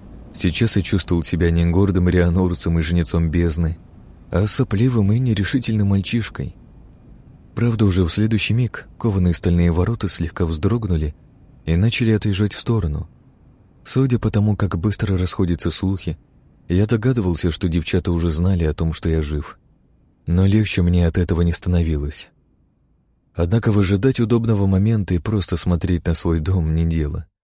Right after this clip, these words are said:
Когда-нибудь это случилось бы, и пусть это случится сейчас. Чем быстрее, тем лучше.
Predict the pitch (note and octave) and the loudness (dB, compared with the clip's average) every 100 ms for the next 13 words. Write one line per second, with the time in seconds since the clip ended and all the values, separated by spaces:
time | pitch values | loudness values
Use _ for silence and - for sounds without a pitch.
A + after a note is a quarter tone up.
0 | _ _ _ _ _ F2+ F2 F#2 F2 D#2+ | _ _ _ _ _ -2 2 4 4 2
1 | D#2 E2+ E2 - E2+ - F#2+ D#2+ D2 D2+ | 0 0 -2 -2 -2 0 -2 -2 -4 -8
2 | - _ - F2+ C#3 B2+ F#2 E2 - F2+ | -12 _ -8 -4 -2 -4 -2 -4 -4 -2
3 | E2+ F2 - E2 F#2 - D2+ - - _ | -2 -2 -4 -4 -4 -4 -6 -10 -14 _
4 | _ _ _ _ - G#2+ G2 F2+ - F#2+ | _ _ _ _ -4 0 2 2 2 2
5 | E2+ - E2 D2+ D2 - - | 2 0 -2 -2 -4 -8 -12